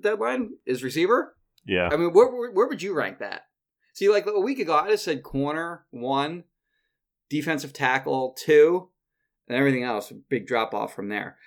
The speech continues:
Speaker 1: And again, all this is predicated on, on how long Deshaun is actually gonna be out. If he's gonna be back and he's gonna be healthy and he can play,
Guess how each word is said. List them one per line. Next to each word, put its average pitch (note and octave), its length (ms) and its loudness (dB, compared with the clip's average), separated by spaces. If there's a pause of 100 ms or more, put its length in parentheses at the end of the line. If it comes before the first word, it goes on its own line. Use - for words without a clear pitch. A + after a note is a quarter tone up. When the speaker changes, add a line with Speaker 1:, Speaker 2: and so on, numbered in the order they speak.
Speaker 1:
And F3 120 0
again, E3 240 2
all G3+ 240 4
this E3 160 2
is C#3 80 -10
predicated C3+ 560 0
on, G#2+ 340 -6
on A2+ 360 -4
how C3+ 260 0
long B2 460 0 (420)
Deshaun C3 440 0
is A2 120 -4
actually A2 280 -6
gonna A2 220 -4
be G#2 160 -4
out. F#2 160 -4
If - 60 -10
he's A3+ 160 2
gonna C4 140 -2
be A#3 100 -2
back C#3 480 4
and A#2+ 100 -2
he's A2+ 80 -6
gonna C3 140 -2
be A#2+ 100 -6
healthy A#2+ 380 0
and B2+ 80 0
he A2+ 80 -6
can A2 100 -6
play, B2 500 0